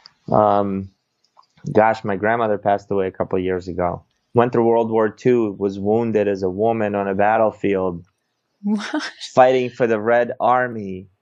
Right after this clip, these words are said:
Speaker 1: Um,
Speaker 2: You need to write a book of just your family. Like, every,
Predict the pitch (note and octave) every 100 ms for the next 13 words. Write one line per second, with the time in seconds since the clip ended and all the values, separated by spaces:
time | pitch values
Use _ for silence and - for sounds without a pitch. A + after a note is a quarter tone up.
0 | _ _ _ _ - A#2+ G#2+ G#2 G2+ G2
1 | F#2+ G2 C4 G#4+ G#4+ C#4+ G3+ G#3 G3+ F#3
2 | F#3 - G#3 A3 - E3 D#3 F3+ F3+ F#3
3 | G3 - E3+ F3+ F#3+ D#3 D#3 E3+ - F#3
4 | F3 - G3+ A3+